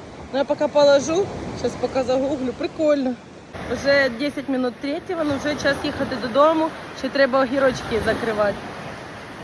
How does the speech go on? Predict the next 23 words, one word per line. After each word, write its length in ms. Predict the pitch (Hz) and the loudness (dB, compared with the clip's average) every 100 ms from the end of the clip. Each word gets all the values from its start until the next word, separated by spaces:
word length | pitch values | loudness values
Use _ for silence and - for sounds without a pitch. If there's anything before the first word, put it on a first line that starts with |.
| - - - - - - - - - - - - - - - - - - - - - - - - - - - 240 | -16 -16 -16 -16 -14 -14 -14 -14 -14 -14 -14 -14 -14 -14 -14 -14 -12 -12 -12 -12 -12 -12 -12 -12 -12 -12 -10 -2
Море 280 | 262 277 226 | 2 4 2
показала. 760 | 233 240 233 277 311 370 370 - - - - - - - - - - - - - | 2 4 4 6 6 6 4 2 -2 -2 -2 -4 -4 -6 -8 -8 -8 -10 -10 -4
Був 160 | 254 302 254 | 0 0 4
гарний 340 | 311 294 262 | 4 4 2
прямий 360 | 247 262 262 247 | 0 0 2 0
ефір 280 | 226 262 262 | 0 0 2
у 20 | 294 | 4
нас, 240 | 285 285 240 | 4 4 0
багато 380 | 262 285 285 254 | 2 4 4 2
людей, 500 | 240 220 240 240 285 - | 0 4 4 4 2 -2
всім 160 | 262 226 | -4 0
дякую. 480 | 233 226 233 285 302 359 - - - - - | 2 2 2 0 -2 -2 -8 -14 -14 -6 0
Е, 360 | 208 196 202 226 | 2 2 0 0
ну 140 | 427 508 | -2 -2
і 20 | |
що, 240 | - 466 - | 0 -2 0
поїдемо 340 | 349 370 330 | 0 2 0
щас 160 | 285 302 262 | -2 -4 -2
додому, 380 | 262 330 339 302 | 2 4 4 4
може 300 | 277 269 240 - | 4 4 0 2
ще 180 | 339 392 - - - - - - - - - - | 2 0 -2 -8 -10 -12 -12 -14 -14 -14 -14 -2
щось 180 | 359 269 269 | -2 -2 -2
зніму. 400 | 330 330 330 | 0 2 2